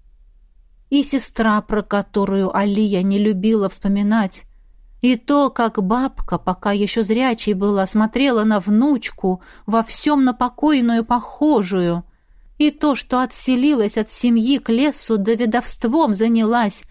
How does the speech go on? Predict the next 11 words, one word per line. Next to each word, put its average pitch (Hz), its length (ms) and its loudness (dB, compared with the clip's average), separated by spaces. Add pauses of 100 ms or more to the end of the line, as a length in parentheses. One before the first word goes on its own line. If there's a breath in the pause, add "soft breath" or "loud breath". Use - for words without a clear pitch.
(640)
и 226 100 0
даже 220 420 0
враки, 220 640 -4
сказываемые 196 1160 -4
несмышлёным 208 880 0
детям, 220 460 -2
чтоб 226 240 -6
к - 80 -20
трясине 254 600 -2
не 185 120 -2
совались. 220 720 -6